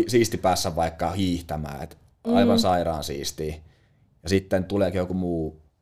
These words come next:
Speaker 1: ettei pääsekään.
Speaker 2: Mm.
Speaker 1: Niin kyllähän siitä tulee sitten, no vitsi, sit kyllä meidän viikonloppu vetää tupla-, tuplareenin tavalla molempina päivinä
Speaker 2: Mm.
Speaker 1: tai tälleen näin, mutta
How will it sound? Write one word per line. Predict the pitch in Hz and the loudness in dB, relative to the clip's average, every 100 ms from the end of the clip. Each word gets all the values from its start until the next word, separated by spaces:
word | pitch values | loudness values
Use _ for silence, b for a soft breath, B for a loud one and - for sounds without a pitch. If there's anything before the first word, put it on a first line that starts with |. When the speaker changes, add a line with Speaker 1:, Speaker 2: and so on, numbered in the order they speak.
| _ | _
Speaker 1:
ettei | 76 80 110 110 | -10 0 2 2
pääsekään. | 85 76 78 - 78 73 73 - _ - | 0 -2 -6 -8 -6 -6 -10 -18 _ -6
Speaker 2:
Mm. | 240 226 220 - | -4 -2 -4 -8
Speaker 1:
Niin | 85 82 85 - | -8 -6 -6 4
kyllähän | 139 165 143 | 6 6 4
siitä | 127 | 2
tulee | 120 113 98 | 2 2 2
sitten, | - 98 | -2 0
no | 110 | 0
vitsi, | 139 113 | 0 -4
sit | 107 | -2
kyllä | 110 98 | 0 0
meidän | 90 87 | 0 -2
viikonloppu | 85 85 76 78 | -2 -4 -6 -8
vetää | 71 71 | -8 -8
tupla-, | - 71 69 - | -8 -4 -4 0
tuplareenin | 98 85 80 71 73 | 2 2 0 -4 -6
tavalla | 73 78 | -6 -2
molempina | 92 87 78 | -2 -2 -4
päivinä | 71 71 73 73 - _ | -4 -6 -6 -8 -12 _
Speaker 2:
Mm. | 247 247 | 2 2
Speaker 1:
tai | 233 | 2
tälleen | - 87 85 85 | 2 0 0 -2
näin, | 82 80 78 | -2 -4 -6
mutta | 78 - 78 | -6 -6 -6